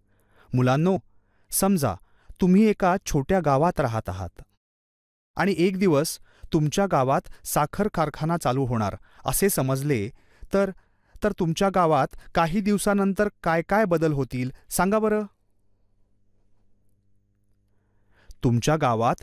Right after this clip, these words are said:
एका नवीन उद्योगाची सुरुवात होईल. कारखान्यात काम करायला माणसे लागतात, त्यामुळे गावातील बेरोजगारांना कामे मिळतील. गावातील गरिबी दूर होण्यास मदत होईल.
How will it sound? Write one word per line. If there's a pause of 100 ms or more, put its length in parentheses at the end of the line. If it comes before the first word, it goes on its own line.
(200)
एका
नवीन
उद्योगाची
सुरुवात
होईल. (1000)
कारखान्यात (100)
काम
करायला
माणसे
लागतात, (580)
त्यामुळे (280)
गावातील
बेरोजगारांना (100)
कामे
मिळतील. (1040)
गावातील
गरिबी (220)
दूर
होण्यास
मदत
होईल.